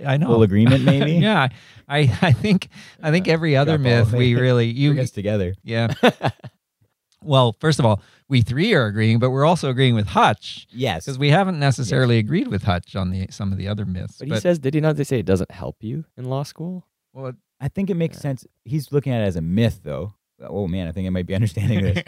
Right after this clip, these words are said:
Speaker 1: <laughs>
Speaker 2: Um,
Speaker 3: Oh, boy.
Speaker 2: <laughs> uh, he's saying it's the myth because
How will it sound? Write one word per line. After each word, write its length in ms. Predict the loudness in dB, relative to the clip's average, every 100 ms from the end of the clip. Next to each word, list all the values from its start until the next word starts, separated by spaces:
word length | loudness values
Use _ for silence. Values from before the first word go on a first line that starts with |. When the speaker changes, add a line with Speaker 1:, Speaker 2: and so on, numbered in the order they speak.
| -4
Speaker 1:
<laughs> 120 | 2
Speaker 2:
Um, 260 | 4 6 6
Speaker 3:
Oh, 220 | 6 6
boy. 560 | 6 4 2 -2 -6 -10 _ _
Speaker 2:
<laughs> 280 | _ _ -10
uh, 280 | -6 -4 -6 _ _ _ _
he's 220 | -6 -4
saying 320 | -4 -2 -2
it's 160 | -4 _
the 100 | -4
myth 520 | 0 2 0 -2 _ _ _ _ -18
because 840 | -16 -16 -10 -4 -2 -2 -4 -12